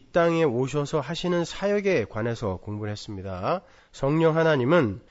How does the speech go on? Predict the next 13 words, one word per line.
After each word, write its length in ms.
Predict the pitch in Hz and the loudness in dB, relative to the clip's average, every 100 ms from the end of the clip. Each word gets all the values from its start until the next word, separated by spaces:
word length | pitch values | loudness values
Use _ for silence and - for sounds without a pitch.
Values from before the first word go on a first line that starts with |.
| _ - | _ -10
이 120 | 123 | -10
땅에 340 | - 147 151 | -2 0 0
오셔서 760 | 131 110 117 151 156 127 127 269 - _ - | 0 0 6 6 8 2 0 -6 -10 _ -18
죄에 460 | - 120 131 135 | -4 0 2 2
대하여, 560 | 127 123 127 139 185 269 - _ _ _ | 0 -2 0 2 2 0 -8 _ _ _
의에 360 | 123 127 143 143 | -4 -2 2 2
대하여, 640 | 135 131 131 135 170 226 - - _ | 2 0 0 2 2 2 -4 -20 _
심판에 720 | - - - 220 202 208 196 185 | -4 4 4 4 0 2 4 2
대하여 560 | 160 160 160 101 151 - _ - - - | 0 0 -2 -2 -8 -16 _ -20 -20 -20
세상과 1000 | - 143 160 160 165 160 147 107 80 - - | -6 -2 -2 0 0 0 2 2 0 -10 -6
또 100 | 139 | -4
우리 360 | 104 139 180 | -2 2 6
안에 480 | 165 160 143 131 254 | 6 6 4 2 0